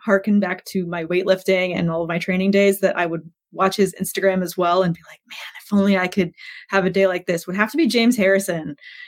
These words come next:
Like, just another level of beast mode that I think goes underappreciated. Just the beast that this man was built. I mean, any weekend that he had a sack or even just a fun looking tackle, he got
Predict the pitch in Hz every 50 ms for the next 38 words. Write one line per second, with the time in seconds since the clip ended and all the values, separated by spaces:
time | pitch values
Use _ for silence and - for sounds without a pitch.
0 | - - _ - 170 165 165 - _ - - 262 294 285 262 220 202 - - 202
1 | 196 196 202 226 247 233 233 226 220 214 220 208 208 190 196 196 180 170 - -
2 | 202 196 196 - - 202 190 185 180 165 185 185 175 185 - - 214 208 - 254
3 | 285 269 - - 202 208 202 202 202 196 190 - - 196 190 180 - - 196 185
4 | 175 170 165 156 156 156 170 - - - - - _ _ - - 202 196 190 -
5 | - - _ - 202 196 - _ _ _ - 214 202 196 196 - - _ - 196
6 | 190 190 - 190 180 180 185 175 170 175 170 165 170 185 170 170 170 - - -
7 | 196 196 190 - - 220 233 247 262 262 262 262 233 226 220 208 - 214 214 220
8 | 190 202 190 214 214 202 202 185 170 170 - - 208 202 202 208 208 - - -
9 | - 196 190 196 202 196 190 196 - 185 170 - - 202 196 196 202 196 196 196
10 | 185 185 175 - 208 180 185 190 220 220 214 208 185 - 214 220 208 208 202 196
11 | 196 -